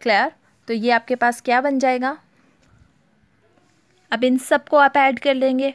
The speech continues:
और यहाँ आप इस सारी क्वांटिटी को ऐड कर देंगे। क्लियर? और अब आप इसको डिवाइड कर देंगे इससे, यानी थ्री सेवन फ़ोर थ्री divided by thirty-one, which is equal to, रुपीज में आपका आंसर आएगा one twenty point seventy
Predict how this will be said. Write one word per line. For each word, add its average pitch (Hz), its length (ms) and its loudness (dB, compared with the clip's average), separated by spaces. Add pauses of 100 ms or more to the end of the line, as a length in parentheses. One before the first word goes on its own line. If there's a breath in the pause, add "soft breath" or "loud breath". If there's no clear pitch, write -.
(200)
और 226 120 -6
यहाँ 233 300 0
आप 226 120 -2 (120)
इस 233 120 -8
सारी 220 280 0
क्वांटिटी 208 440 -6
को 190 180 -4
ऐड 165 180 -6
कर - 140 -10
देंगे। 214 300 -18 (200)
क्लियर? 254 340 0 (160)
और 226 100 -2
अब 226 200 0
आप 226 160 0 (120)
इसको 269 300 -4
डिवाइड 208 360 -2
कर 208 120 -4
देंगे 202 320 -4
इससे, 262 300 -4 (520 loud breath)
यानी 226 160 0
थ्री 269 320 -6
सेवन 262 400 -2
फ़ोर 240 500 -2
थ्री 233 320 -2
divided 208 460 -2
by 196 380 -2 (420)
thirty-one, 214 580 -4 (480 loud breath)
which 214 200 -4
is 214 80 -4
equal 214 340 -4
to, 240 140 -6 (240)
रुपीज 240 540 -6
में 262 100 -2
आपका 226 280 -2
आंसर 208 340 -4
आएगा 196 300 -2
one 233 500 0 (120)
twenty 233 460 0 (120)
point 196 360 -6
seventy 190 540 -10